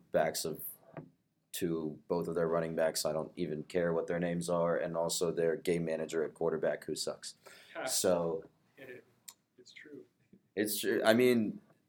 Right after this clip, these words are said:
Speaker 1: there's a lot. Rivalry game makes things weird, and we've seen that time and time again. I think in the last couple of times this game has been played in that, uh,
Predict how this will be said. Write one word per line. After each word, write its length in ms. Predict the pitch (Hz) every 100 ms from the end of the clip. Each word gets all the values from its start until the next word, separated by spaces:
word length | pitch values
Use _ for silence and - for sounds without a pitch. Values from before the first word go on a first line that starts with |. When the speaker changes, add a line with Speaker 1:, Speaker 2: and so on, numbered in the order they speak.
| _ _ _ _ _ _ _ -
Speaker 1:
there's 340 | 117 190 208
a 80 | 143
lot. 420 | 98 101 110 - - -
Rivalry 420 | 113 123 202 190 180
game 280 | 143 139
makes 440 | 113 113 - - - -
things 280 | 104 95
weird, 540 | 87 87 87 92 87 - _ _ _ -
and 200 | - 90
we've 200 | 87 92
seen 220 | 90 95
that 200 | 92 85
time 220 | - 95 92
and 100 | 90
time 180 | 98
again. 400 | 90 82 87 90 85
I 60 | 87
think 220 | 95 90
in 80 | 85
the 80 |
last 280 | 85 85 85
couple 220 | 90 87
of 60 | 78
times 280 | 87 85 80
this 120 | 78
game 200 | 90 85
has 100 | 85
been 200 | 85 80
played 300 | - 82 82
in 340 | 80 80 78 71
that, 260 | - 78 71
uh, 300 | 73 76 73